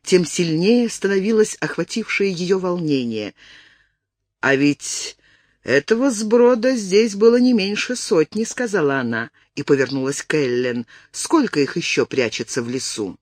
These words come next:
«Без счета», — ответила мать Джека. «Сотни, тысячи». Алина перегнулась через стол и заглянула в глаза брату.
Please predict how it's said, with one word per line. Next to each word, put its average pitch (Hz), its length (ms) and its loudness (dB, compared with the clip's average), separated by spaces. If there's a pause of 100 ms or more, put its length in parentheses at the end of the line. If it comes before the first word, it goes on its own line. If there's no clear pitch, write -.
(140)
«Без 214 240 -2
счета», — 156 840 0 (300)
ответила 131 580 0
мать 123 340 -2
Джека. 117 500 -4
«Сотни, 160 640 -2
тысячи». 190 1000 -2 (1120)
Алина 139 360 2
перегнулась 131 560 -2
через 139 300 -2
стол 202 420 4 (380)
и 170 300 -2
заглянула 147 640 0
в 135 80 -10
глаза 131 360 0
брату. 120 640 -6